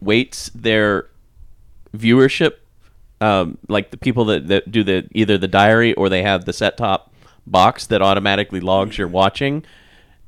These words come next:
there's less weight for D V R viewing, even if, even if it's within twenty-four hours. There's more weight to D V R viewing within twenty-four hours,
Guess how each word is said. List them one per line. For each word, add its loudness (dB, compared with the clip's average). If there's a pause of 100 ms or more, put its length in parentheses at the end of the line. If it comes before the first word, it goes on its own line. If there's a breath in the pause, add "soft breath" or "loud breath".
(200)
there's 6
less 4
weight 2 (180)
for 4
D -2
V 2
R 6
viewing, -2
even 2
if, -4 (1040 soft breath)
even 6
if 2
it's 0
within 2
twenty-four 0
hours. -2
There's 0
more 8
weight 4
to -6
D -2
V 0
R 4
viewing -2 (880)
within 2
twenty-four 0
hours, 2